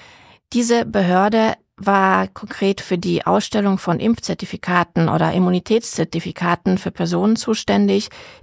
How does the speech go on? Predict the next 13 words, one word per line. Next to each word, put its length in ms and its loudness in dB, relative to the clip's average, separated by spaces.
die 80 -4
gegen 240 4
covid 340 0
neunzehn 380 2
geimpft 440 -2
wurden 360 0
oder 300 2
sich 160 -6
mit 120 -4
dieser 160 -4
Krankheit 380 -6
infiziert 580 -4
hatten. 320 -14